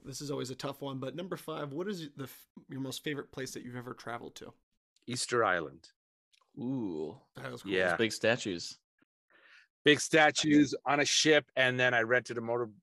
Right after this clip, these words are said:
Speaker 2: motorcycle and went around the entire island seeing everything. So that was,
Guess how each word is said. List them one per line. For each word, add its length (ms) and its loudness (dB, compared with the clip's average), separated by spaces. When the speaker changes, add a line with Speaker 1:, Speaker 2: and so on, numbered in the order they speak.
Speaker 2:
motorcycle 640 2
and 120 0
went 260 0
around 280 0
the 120 -4
entire 520 2
island 400 -2
seeing 380 -4
everything. 480 -4
So 160 -4
that 240 2
was, 160 -2